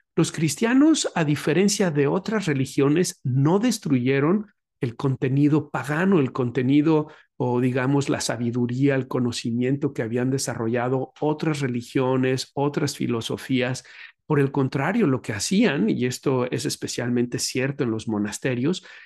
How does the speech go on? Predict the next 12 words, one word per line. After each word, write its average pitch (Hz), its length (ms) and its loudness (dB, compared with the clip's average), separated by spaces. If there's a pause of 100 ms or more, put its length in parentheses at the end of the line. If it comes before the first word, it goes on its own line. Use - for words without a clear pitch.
(160)
es 143 180 -2
que, 160 360 2
eh, 127 440 0 (280)
generaban 139 600 -2
bibliotecas 127 760 -2
enormes 147 680 0
donde 120 220 -2
trataban 135 500 -2
de 135 80 0
preservar 113 560 -4
el 143 140 0
conocimiento 131 920 0